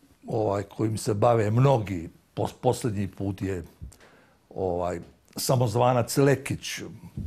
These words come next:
lamentirao da članstvo u Vojnom savezu, e, nato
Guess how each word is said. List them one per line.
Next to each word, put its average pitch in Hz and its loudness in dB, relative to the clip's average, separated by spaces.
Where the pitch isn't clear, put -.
lamentirao 110 2
da 98 0
članstvo 110 -2
u 104 -2
Vojnom 101 0
savezu, 92 -2
e, - -20
nato 110 0